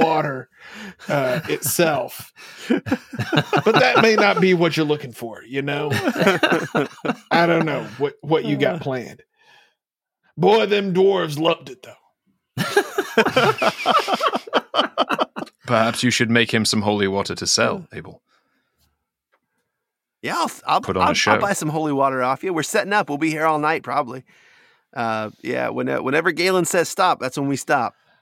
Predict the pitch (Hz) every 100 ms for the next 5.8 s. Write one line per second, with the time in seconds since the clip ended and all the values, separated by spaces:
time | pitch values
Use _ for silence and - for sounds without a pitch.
0 | _ 147 180 196 196 185 170 165 - 185
1 | 175 170 165 143 135 123 - - _ _
2 | _ _ _ _ - 156 156 170 196 185
3 | 165 151 139 123 120 117 - - _ _
4 | _ _ _ _ - 170 151 143 156 135
5 | 156 160 143 139 131 - - -